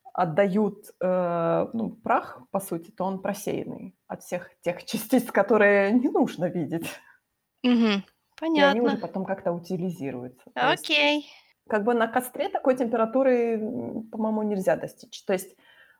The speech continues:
Speaker 1: почему вот эти погребальные, по-моему, погребальные викинговские традиции о том, что они все-таки отпускали лодку в воду, то есть
Speaker 2: Ну да,
Speaker 1: она
Speaker 2: я же говорю,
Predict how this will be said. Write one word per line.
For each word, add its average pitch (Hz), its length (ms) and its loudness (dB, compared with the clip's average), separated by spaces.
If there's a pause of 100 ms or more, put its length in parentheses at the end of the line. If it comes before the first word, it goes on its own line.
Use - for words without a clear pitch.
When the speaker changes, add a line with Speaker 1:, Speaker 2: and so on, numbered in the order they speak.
(160)
Speaker 1:
почему 262 360 4
вот 269 180 6
эти 254 160 0
погребальные, 240 720 4
по-моему, 226 440 2
погребальные 220 600 2
викинговские 214 760 -2
традиции 220 520 0
о 202 60 4
том, 220 180 -2
что 220 160 -4
они 202 140 -2
все-таки 220 380 -4
отпускали 202 520 -4
лодку 190 420 -4
в 180 60 -4
воду, 190 340 0
то - 160 -6
есть 170 160 -6
Speaker 2:
Ну 240 140 2
да, 254 220 4
Speaker 1:
она - 20 0
Speaker 2:
я 214 100 -2
же 220 100 -14
говорю, 233 380 -6